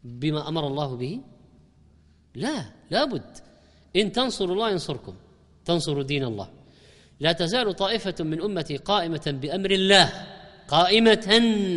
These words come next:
بأمر الله، "لا يضر من خذلهم أو خالفهم حتى يأتي أمر الله وهم ظاهرون على الناس".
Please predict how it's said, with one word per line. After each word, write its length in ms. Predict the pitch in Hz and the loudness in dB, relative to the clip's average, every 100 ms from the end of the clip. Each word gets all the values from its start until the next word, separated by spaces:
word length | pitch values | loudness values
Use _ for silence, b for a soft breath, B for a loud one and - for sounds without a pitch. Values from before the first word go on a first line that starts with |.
| 156 135 123 110 107 - - _ _ b b b _ | -2 -2 -6 -8 -14 -20 -20 _ _ b b b _
بأمر 400 | 147 185 233 220 | 0 4 4 6
الله، 560 | 214 202 196 220 147 - - - B B B B B | 4 4 4 4 2 -4 -14 -20 B B B B B
"لا 180 | 147 220 | 6 8
يضر 400 | 226 202 220 202 | 8 2 2 2
من 180 | 190 180 | 0 -2
خذلهم 440 | 175 170 214 185 | -2 0 0 -2
أو 100 | 165 | -6
خالفهم 500 | 147 165 208 170 156 | -6 -2 -2 -2 -4
حتى 280 | 143 220 196 | -4 -4 -2
يأتي 280 | 202 180 175 | -4 -2 -4
أمر 240 | 196 202 | -2 -2
الله 180 | 185 220 | 0 2
وهم 200 | 208 180 | 0 0
ظاهرون 360 | 170 170 214 202 | 0 0 0 2
على 160 | 170 | 2
الناس". 380 | 165 156 117 - | 2 -2 -4 -10